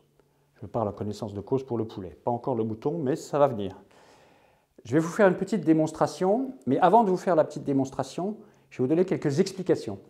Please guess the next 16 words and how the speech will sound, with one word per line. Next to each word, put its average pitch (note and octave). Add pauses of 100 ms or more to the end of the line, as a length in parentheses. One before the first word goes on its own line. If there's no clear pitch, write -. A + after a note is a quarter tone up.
(560)
Donc B2+
le F#3+
tourne-broche, F#3+ (580)
il A#2+
est A#2
mu F#3
par B2
une A#2
force, - (520)
euh, G2
qui G#2
se -
trouve B2
derrière D3+
la C3
porte, -